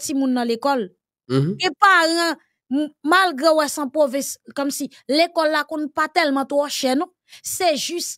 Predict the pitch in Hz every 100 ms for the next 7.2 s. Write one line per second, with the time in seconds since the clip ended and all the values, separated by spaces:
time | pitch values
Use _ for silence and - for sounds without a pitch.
0 | - 359 285 226 302 285 311 427 381 -
1 | _ _ - 285 277 277 269 277 262 254
2 | 233 247 254 - 320 277 254 240 233 220
3 | 226 220 208 208 214 208 202 247 202 -
4 | _ _ _ _ _ _ - 320 339 359
5 | 311 320 294 311 320 226 285 262 277 349
6 | 370 349 349 330 349 330 311 254 302 285
7 | 254 240